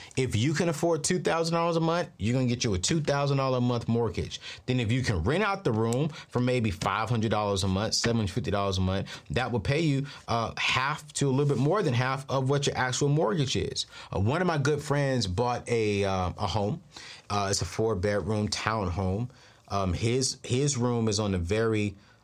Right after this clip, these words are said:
uh, first floor. The other three were on the second floor. He rents, he rents out all three of the other rooms,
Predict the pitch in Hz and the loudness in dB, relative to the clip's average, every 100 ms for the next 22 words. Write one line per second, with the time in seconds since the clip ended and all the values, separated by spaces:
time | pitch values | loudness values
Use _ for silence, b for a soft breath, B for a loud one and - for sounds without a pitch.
0 | B 101 95 90 - 135 143 143 - 98 | B -2 -2 -2 -2 0 0 -2 -2 0
1 | 98 92 90 110 123 117 98 104 98 95 | 2 2 0 0 0 -2 -2 -2 0 -2
2 | B B B - 107 90 - 151 165 143 | B B B -2 0 0 0 -2 -2 -4
3 | - 98 92 98 - B B B 135 127 | -6 -4 0 -2 -4 B B B -2 0
4 | 139 139 98 135 101 113 143 - 143 151 | 0 0 0 0 2 0 0 -2 -2 0
5 | 139 - 117 127 135 131 - 123 127 113 | -2 -4 -2 0 0 -2 -2 0 2 0
6 | 92 113 101 98 170 117 - | 0 0 0 2 2 0 -2